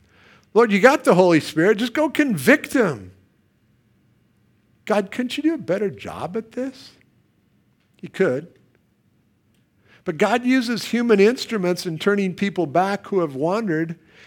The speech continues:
and in doing so, it brings him more glory as he works through us.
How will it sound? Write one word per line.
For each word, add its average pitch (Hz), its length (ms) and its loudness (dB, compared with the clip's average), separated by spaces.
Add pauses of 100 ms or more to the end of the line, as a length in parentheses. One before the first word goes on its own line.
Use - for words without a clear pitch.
(120)
and 165 120 0
in 165 160 -2
doing 208 360 0
so, 151 580 -2 (400)
it 160 120 -6
brings 165 340 -4
him 160 140 -4
more 147 240 -4
glory 117 640 -6
as 120 220 -10
he 127 80 -10
works 131 400 -10
through 131 260 -10
us. - 540 -18